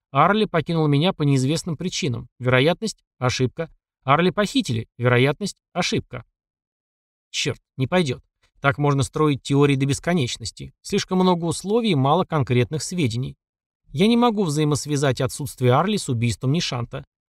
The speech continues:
На основе имеющихся сведений вероятность ее причастности к убийству весьма маленькая. Я помню, как она тупила, когда нужно было просто стрелять. Но, судя по ритмике и тембру акустических сигналов Павла,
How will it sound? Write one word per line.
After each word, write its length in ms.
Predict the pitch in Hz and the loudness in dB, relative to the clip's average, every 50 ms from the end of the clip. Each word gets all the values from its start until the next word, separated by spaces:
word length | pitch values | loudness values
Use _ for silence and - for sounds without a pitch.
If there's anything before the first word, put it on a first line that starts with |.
| _ _ _ _ _ - | _ _ _ _ _ -4
На 160 | 131 135 135 | 0 2 2
основе 400 | 135 127 - - 147 143 135 135 | 2 2 0 0 0 2 2 2
имеющихся 540 | 135 139 143 139 135 120 - 131 - - 147 | 2 2 2 2 0 0 -2 -6 -8 -8 -8
сведений 500 | - - 131 135 170 196 165 165 139 123 | -8 -6 -2 0 0 0 0 0 0 2
вероятность 520 | 120 120 123 131 143 135 - 127 113 - - | 4 4 4 2 2 0 -2 -6 -6 -2 -2
ее 120 | 135 123 | -2 -2
причастности 600 | - 127 127 - - 156 151 - - 127 - - | -2 -2 -6 -4 -2 -2 -2 -2 -4 -6 -8 -8
к 100 | 127 - | -8 -6
убийству 420 | 143 123 113 139 185 185 - - 151 | -4 -2 0 0 -2 -2 -2 -6 -6
весьма 320 | 143 143 - - 147 143 | -4 -4 -4 -2 0 0
маленькая. 540 | 180 202 190 139 113 113 - - 127 139 - _ _ _ _ _ _ _ _ _ _ _ _ _ - | 2 2 2 0 0 -4 -6 -8 -10 -10 -12 _ _ _ _ _ _ _ _ _ _ _ _ _ -2
Я 140 | 127 143 160 | 0 0 2
помню, 280 | - 240 254 240 240 | 2 2 2 2 2
как 140 | 208 208 - | 0 0 0
она 140 | 220 214 202 | 0 0 0
тупила, 480 | - - 226 180 - 240 269 254 180 123 | 0 -2 -6 -4 -2 0 2 2 2 0
когда 280 | - 127 123 123 135 | 0 0 2 2 2
нужно 260 | 139 143 131 131 147 | 2 2 0 0 0
было 180 | 139 143 147 135 | 2 2 2 0
просто 340 | - - 139 131 - - 117 | 0 -2 -4 -4 -4 -4 -8
стрелять. 520 | - - - 170 180 147 120 - - _ _ _ _ _ _ _ _ _ _ - | -10 -8 -4 -2 -2 -2 -4 -6 -12 _ _ _ _ _ _ _ _ _ _ -2
Но, 200 | 135 135 143 139 | 0 2 2 2
судя 280 | - - 165 151 147 | 0 -2 -2 -2 -2
по 180 | 127 - 143 139 | -2 0 0 0
ритмике 440 | 139 160 147 - 139 127 - - 139 | 0 0 -2 -2 -4 -4 -2 0 -2
и 60 | 127 | -2
тембру 420 | - - 156 156 151 135 139 139 | -2 0 0 0 0 0 0 0
акустических 640 | 131 - - 120 - - 160 139 - - - - 123 - | -2 -2 -4 -8 -8 -6 -8 -8 -8 -8 -10 -12 -10 -8
сигналов 480 | - 147 143 139 147 139 135 113 - | -6 -4 -2 0 2 2 0 0 -2
Павла, 440 | _ - 156 190 202 180 135 120 | _ 0 0 0 0 0 -4 -6